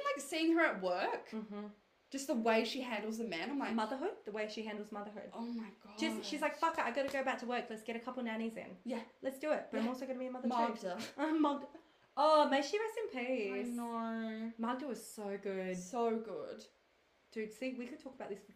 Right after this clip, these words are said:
Speaker 2: fucking hours.
Speaker 1: Hours.
Speaker 2: Um,
Speaker 1: You know what? Can we just talk about it and just like that, that now? And just, I just wanna
Speaker 2: Yeah, why
Speaker 1: What,
Speaker 2: did
Speaker 1: what
Speaker 2: they
Speaker 1: did
Speaker 2: do
Speaker 1: they,
Speaker 2: that?
Speaker 1: what, what, what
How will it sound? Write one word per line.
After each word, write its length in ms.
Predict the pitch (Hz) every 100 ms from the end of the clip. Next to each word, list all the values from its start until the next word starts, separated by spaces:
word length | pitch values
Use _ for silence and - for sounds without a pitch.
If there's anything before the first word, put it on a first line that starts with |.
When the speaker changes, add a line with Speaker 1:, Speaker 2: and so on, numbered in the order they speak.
| _
Speaker 2:
fucking 340 | 202 - 190
hours. 260 | 180 180 -
Speaker 1:
Hours. 560 | 202 190 175 165 185 - - -
Speaker 2:
Um, 380 | 190 185 190 190 -
Speaker 1:
You 80 | 285
know 60 |
what? 120 | 403 403
Can 80 |
we 80 | 427
just 140 | - -
talk 80 | 554
about 100 | 453 226
it 20 |
and 80 | 226
just 180 | 214
like 120 | 220 190
that, 140 | 180 -
that 240 | 196 185 190
now? 360 | 180 180 233 -
And 100 | 220
just, 300 | 214 196 - _ _ _
I 80 | 247
just 160 | 349
wanna 220 | 359 349 254 - - _ _ -
Speaker 2:
Yeah, 300 | 208 196 196 -
why 100 | 214 311
Speaker 1:
What, 80 |
Speaker 2:
did 80 | 262
Speaker 1:
what 60 | 370
Speaker 2:
they 60 | 415
Speaker 1:
did 40 |
Speaker 2:
do 60 | 427
Speaker 1:
they, 80 | 320
Speaker 2:
that? 160 | -
Speaker 1:
what, 180 | 359 226
what, 240 | 226 359 359
what 160 | 466